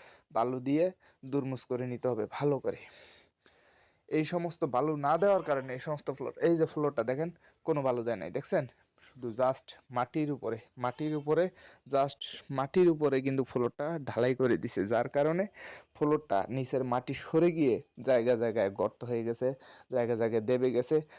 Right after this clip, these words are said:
যার কারণে ফ্লোরটা ফাটল ধরছে। না, এই ভুলগুলো করা যাবে না, সাবধান।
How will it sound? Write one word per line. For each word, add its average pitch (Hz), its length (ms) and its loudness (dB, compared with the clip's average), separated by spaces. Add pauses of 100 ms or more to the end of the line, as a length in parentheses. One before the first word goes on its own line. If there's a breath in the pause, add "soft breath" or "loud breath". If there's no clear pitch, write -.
(180 loud breath)
যার 117 180 0
কারণে 113 320 -2
ফ্লোরটা 120 420 -2
ফাটল 117 400 -2
ধরছে। 101 300 -6
না, 113 340 0
এই 131 140 0
ভুলগুলো 139 460 -2
করা 135 280 0
যাবে 139 240 2
না, 175 100 -2 (360 loud breath)
সাবধান। 110 480 -4